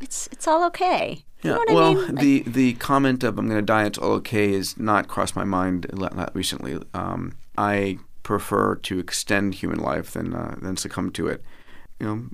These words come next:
Speaker 2: I still have hopes for my generation to be one of the first generations that has the option to live long enough to live forever.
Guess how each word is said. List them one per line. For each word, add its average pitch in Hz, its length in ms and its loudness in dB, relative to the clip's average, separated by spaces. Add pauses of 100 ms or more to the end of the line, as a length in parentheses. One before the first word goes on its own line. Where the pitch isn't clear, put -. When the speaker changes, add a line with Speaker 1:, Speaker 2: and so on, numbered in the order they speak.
(140)
Speaker 2:
I 110 100 -4
still 101 560 0
have 95 280 -2 (120)
hopes 104 380 -2
for - 140 -8
my 98 200 -2
generation 92 640 -2 (540)
to 104 80 -2
be 113 340 0
one 110 160 0
of 110 60 2
the 104 60 0
first 113 240 -2
generations 107 460 0
that - 160 -6
has 101 440 0
the 101 260 -4
option 98 480 -2
to 95 160 -4
live 98 180 0
long 98 320 4
enough 95 300 -2
to - 100 -6
live 90 220 -2
forever. - 440 -2